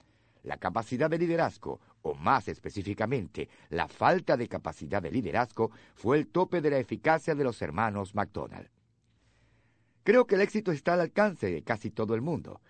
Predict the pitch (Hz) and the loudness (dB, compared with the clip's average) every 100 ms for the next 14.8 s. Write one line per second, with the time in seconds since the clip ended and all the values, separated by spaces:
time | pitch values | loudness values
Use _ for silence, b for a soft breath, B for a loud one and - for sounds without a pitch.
0 | B B - 117 143 190 185 208 208 165 | B B -2 0 0 0 4 2 2 0
1 | 196 - - 175 165 156 180 170 - 208 | 0 0 -2 -2 -2 0 0 0 -2 0
2 | 175 113 139 - 110 110 120 117 117 127 | 0 0 -2 0 -2 0 0 2 0 0
3 | - 113 B _ - 165 - 135 143 151 | 0 0 B _ 0 2 2 -2 -2 0
4 | 147 - 139 135 131 - 170 160 90 78 | 0 0 -2 -2 -4 -2 -2 -2 -6 -6
5 | 78 - 65 50 50 _ B B B B | -8 -6 -6 -6 -16 _ B B B B
6 | 87 87 - 131 110 113 120 131 127 98 | -8 -6 -2 0 0 -2 -2 -2 -2 -2
7 | 127 123 113 110 110 131 120 127 - 131 | -4 -2 -4 -4 -4 -4 -4 -4 -2 -2
8 | 120 127 113 113 - 147 151 B B - | 0 -2 -2 -4 0 0 0 B B -2
9 | 123 127 135 - 117 147 156 - 151 147 | 0 2 -2 -4 -2 0 0 0 0 0
10 | B - - 73 135 151 - 147 B B | B -20 -12 0 0 0 -2 -2 B B
11 | - 65 85 110 - 104 92 82 73 80 | -14 -6 -4 -4 -4 -6 -6 -6 -6 -6
12 | 82 98 135 135 - - b b b - | -4 2 2 0 -8 -16 b b b -6
13 | 85 90 71 64 76 104 - 120 107 82 | -4 -4 -6 -8 -4 -4 0 0 0 -4
14 | 71 - 87 87 - 123 143 139 | -8 -6 -6 -4 -2 2 2 2